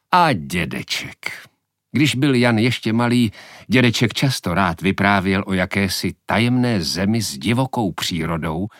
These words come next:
a obyvatelstvem se starodávnými zvyky. Jako klukovi mu to dost splývalo s indiánkami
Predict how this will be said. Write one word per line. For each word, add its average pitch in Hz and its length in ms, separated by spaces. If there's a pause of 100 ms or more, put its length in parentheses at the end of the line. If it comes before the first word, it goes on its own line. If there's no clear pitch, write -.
(280)
a - 140
obyvatelstvem 107 920
se - 180
starodávnými 92 840
zvyky. 78 520 (1120)
Jako 101 280
klukovi 117 460
mu 85 200
to 87 180
dost 80 340
splývalo 98 600
s - 80
indiánkami 110 840